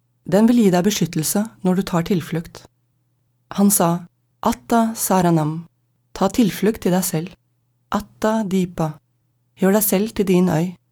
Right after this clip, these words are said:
Du må utvikle Dhamma i ditt indre.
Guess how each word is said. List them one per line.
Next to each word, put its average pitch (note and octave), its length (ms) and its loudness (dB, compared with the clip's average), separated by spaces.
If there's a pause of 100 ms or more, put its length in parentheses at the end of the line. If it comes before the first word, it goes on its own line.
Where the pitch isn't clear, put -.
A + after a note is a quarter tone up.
(960)
Du F#3 80 2
må A3+ 80 6
utvikle G#3 480 0
Dhamma F3 380 2
i F3 80 -2
ditt F3 180 -2
indre. F3 380 2